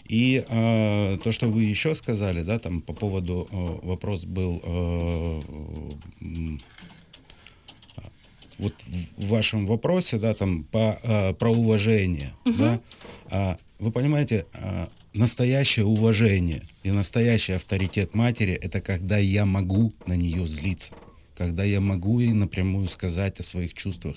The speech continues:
Speaker 1: и переживаниях. Если я начинаю их скрывать,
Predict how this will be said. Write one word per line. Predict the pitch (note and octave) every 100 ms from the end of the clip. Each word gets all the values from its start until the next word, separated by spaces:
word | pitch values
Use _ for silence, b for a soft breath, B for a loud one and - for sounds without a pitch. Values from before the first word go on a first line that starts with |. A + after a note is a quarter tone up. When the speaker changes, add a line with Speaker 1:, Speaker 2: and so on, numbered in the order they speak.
| E2+
Speaker 1:
и |
переживаниях. | - E2+ D#2 D#2+ D2+ - - B B B B B B
Если | - E3+ D3+ -
я | A2+ F2 D#2
начинаю | E2 - E3+ F3+
их | -
скрывать, | - D3+ D#3+ F#3+ F#3